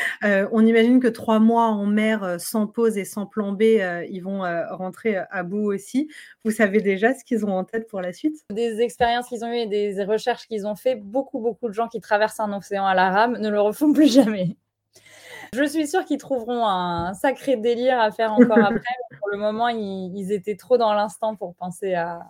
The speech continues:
Speaker 2: à ce qu'ils feraient après.
Speaker 1: Comment ça se passe, la vie, euh, à deux sur ce tout petit, euh, bateau ?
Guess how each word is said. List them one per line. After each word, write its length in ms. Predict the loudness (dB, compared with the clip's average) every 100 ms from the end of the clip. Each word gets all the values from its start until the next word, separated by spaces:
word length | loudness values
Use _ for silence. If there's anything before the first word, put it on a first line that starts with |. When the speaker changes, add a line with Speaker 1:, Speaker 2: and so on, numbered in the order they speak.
| _
Speaker 2:
à 100 | -10
ce 100 | -10
qu'ils 160 | -12 -14
feraient 120 | -8
après. 280 | -8 -10 -20 _ _
Speaker 1:
Comment 280 | 2 4 6
ça 200 | 4 -2
se 140 | -4 0
passe, 440 | 2 2 0 -14 -4
la 280 | 0 2
vie, 380 | 0 2 2 2 0
euh, 180 | -4 -4
à 160 | -2 -4
deux 400 | -4 4 4 4
sur 260 | 0 -12 -8
ce 140 | -6
tout 240 | -6 -4
petit, 400 | -4 -4 -4 -2
euh, 320 | 0 0 -2 -4
bateau ? 540 | -2 -2 0 0 0